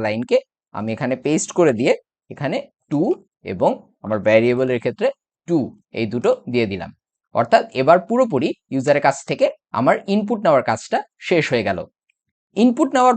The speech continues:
পরবর্তীতে আমি এখানে আমার প্রথম if স্টেটমেন্ট লিখব এবং আমি জানতে চাচ্ছি যে প্রথমে আসলে হে-, সে কি করতে চাচ্ছে, এটা কি যোগ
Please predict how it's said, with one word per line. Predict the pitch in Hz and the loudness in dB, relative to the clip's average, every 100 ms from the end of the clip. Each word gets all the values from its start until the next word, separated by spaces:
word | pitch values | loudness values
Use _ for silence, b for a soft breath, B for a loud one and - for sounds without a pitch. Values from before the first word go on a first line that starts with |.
| 190 | 4
পরবর্তীতে | 156 175 165 120 156 247 _ | 4 4 0 -2 -2 -2 _
আমি | 123 139 | -2 -2
এখানে | 139 160 170 | 0 2 4
আমার | 180 185 | 4 2
প্রথম | 180 - 269 - | 2 2 0 0
if | 202 202 | -4 -2
স্টেটমেন্ট | 175 135 - 131 113 | -2 0 0 0 0
লিখব | 107 202 - _ _ 123 | 2 0 0 _ _ -4
এবং | 117 156 - _ 110 | 2 2 2 _ -4
আমি | 127 120 | -4 2
জানতে | 131 139 185 | 0 2 2
চাচ্ছি | 165 - 359 - _ | 2 0 -6 -8 _
যে | 143 147 | -6 -2
প্রথমে | 147 - 214 180 | -2 0 0 0
আসলে | - 170 202 | 0 0 0
হে-, | 165 - - _ - | 0 -6 -12 _ -4
সে | 139 196 - b _ | 0 0 -4 b _
কি | 247 247 | -2 2
করতে | 170 127 113 | 2 2 -4
চাচ্ছে, | 98 - - _ _ - | -6 -8 -16 _ _ -4
এটা | 160 165 | -2 0
কি | 180 123 | -2 4
যোগ | 202 | 6